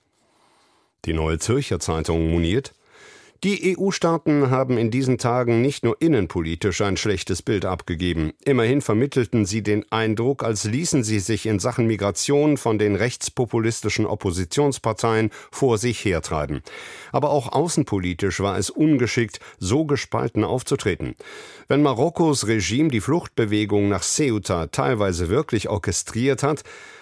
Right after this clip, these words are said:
wissen autoritäre Herrscher am Mittelmeer und im Osten Europas nun endgültig, wie man die Europäer spaltet, indem man Flüchtlinge losschickt.“ Lesen wir in der N Z Z aus der Schweiz.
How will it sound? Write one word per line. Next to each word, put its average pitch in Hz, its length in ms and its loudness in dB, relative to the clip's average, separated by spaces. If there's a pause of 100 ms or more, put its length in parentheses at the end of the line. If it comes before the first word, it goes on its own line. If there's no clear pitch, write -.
wissen 170 320 2
autoritäre 120 800 2
Herrscher 113 380 0
am 101 120 2
Mittelmeer 113 420 2
und 98 160 0
im 98 180 4
Osten 127 400 -2
Europas 107 560 2
nun 131 320 4
endgültig, 151 800 0
wie 117 120 2
man 107 180 2
die 107 100 0
Europäer 117 580 2
spaltet, 92 540 -2 (240)
indem 147 360 4
man 135 240 2
Flüchtlinge 98 640 0
losschickt.“ 98 640 -2 (800)
Lesen 78 340 -2
wir 90 240 -2
in 90 160 0
der 76 380 -4
N 85 160 -2
Z - 240 -6
Z 71 240 -6
aus 62 160 -8
der 78 100 -6
Schweiz. - 420 -10